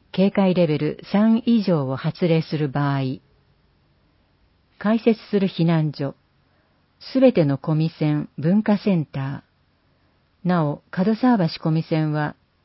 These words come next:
大規模改修工事中のため除く。災害の状況で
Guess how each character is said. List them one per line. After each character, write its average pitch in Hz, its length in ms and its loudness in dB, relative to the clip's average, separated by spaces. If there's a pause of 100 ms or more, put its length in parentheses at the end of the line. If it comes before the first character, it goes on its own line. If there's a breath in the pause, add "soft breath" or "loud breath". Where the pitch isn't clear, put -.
大 180 240 0
規 196 140 -2
模 185 100 0
改 185 240 0
修 214 240 0
工 202 260 0
事 185 140 0
中 190 240 0
の 180 140 0
た 165 160 -2
め 151 240 -2 (100)
除 143 400 -2
く。 - 220 -8 (1600)
災 226 220 2
害 233 220 4
の 220 120 4
状 190 200 2
況 185 280 0
で 170 300 -2